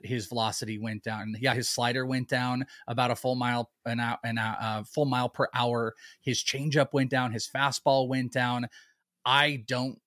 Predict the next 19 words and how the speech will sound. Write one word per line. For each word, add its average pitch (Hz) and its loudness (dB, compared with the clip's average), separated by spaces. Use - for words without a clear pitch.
overall 120 0
like 110 -8
Robbie 117 -2
Ray 110 -4
and 110 -8
the 107 -10
cost. 123 -6
He's 127 -4
still 135 -4
pretty, 135 -8
pretty 139 -8
heavy 127 -4
up 117 -6
there. 143 0
So - -2
Robbie 170 4
Ray's 156 4
just 147 -2
a 123 0